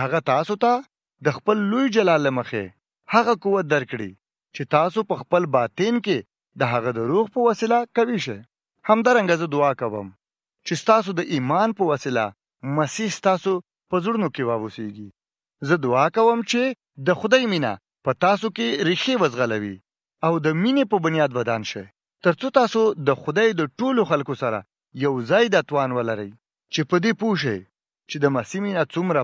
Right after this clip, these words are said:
پراخه، اوږده، اوچته او ژوره ده، تر څو د مسیح هغه مینه وپېژنئ چې د پوهې نه لوړه ده او تاسو په پوره توګه د خدای د کامل فطرت او خوی نه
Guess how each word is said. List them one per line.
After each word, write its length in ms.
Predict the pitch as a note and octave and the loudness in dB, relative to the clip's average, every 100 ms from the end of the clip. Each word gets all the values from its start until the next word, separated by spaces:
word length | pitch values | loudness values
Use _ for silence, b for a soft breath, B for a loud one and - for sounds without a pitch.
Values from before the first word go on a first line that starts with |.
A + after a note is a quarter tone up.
| - | -2
پراخه، 480 | A#2 D3 F3+ A3 B3 C#4 _ _ _ _ | -2 0 0 0 0 -2 _ _ _ _
اوږده، 480 | C#3 A#2 A2 A#2+ C3+ G#3 - _ _ _ D#3 | -4 -2 -4 0 2 0 -4 _ _ _ -6
اوچته 460 | C3 - E3 A3 A3+ - | -4 -4 0 2 0 0
او 60 | G3+ | 0
ژوره 360 | G3+ A#3+ B3+ E3 | 2 2 4 2
ده، 160 | A2 G2+ F#2+ _ _ _ | 0 -6 -12 _ _ _
تر 100 | - E3+ | -2 -2
څو 140 | B3 | -2
د 100 | C4 A3+ | -2 0
مسیح 300 | E3 - G#3 F#3+ _ _ - | 0 0 -2 -4 _ _ -2
هغه 280 | C4+ C4+ A3+ | 2 4 2
مینه 220 | F#3+ E3 | 2 0
وپېژنئ 580 | D#3 C#3+ C3+ B2 A2 F#2+ - _ _ _ - | 0 -2 -2 -4 -6 -10 -16 _ _ _ -10
چې 60 | B2+ | -6
د 80 | B2 - | -6 -2
پوهې 260 | E3+ F3 G3 | -2 0 2
نه 60 | G3 - | 0 0
لوړه 300 | F#3 G#3 D3+ A2 | 0 2 2 -2
ده 100 | G#2 G2 _ _ _ _ _ | -6 -12 _ _ _ _ _
او 100 | C#3+ | 2
تاسو 340 | D3 G#3 A3+ A3 | 2 0 0 -2
په 100 | G#3 G3+ | -4 2
پوره 200 | A#3+ B3+ | 4 4
توګه 280 | G3+ D3 A2+ F#2+ _ _ _ | 2 0 -2 -4 _ _ _
د 100 | C3 C#3 | -2 -2
خدای 220 | D#3+ F#3+ | 0 0
د 80 | G3 F#3+ G#3 | 0 -2 0
کامل 340 | G#3 A3 B3 | 2 2 0
فطرت 460 | F#3 E3+ - B2 G#2 _ _ _ - | -2 -4 -2 -4 -4 _ _ _ 0
او 100 | A#2+ | 2
خوی 260 | A2+ D3 E3 | 2 -2 -2
نه 140 | F3+ | -2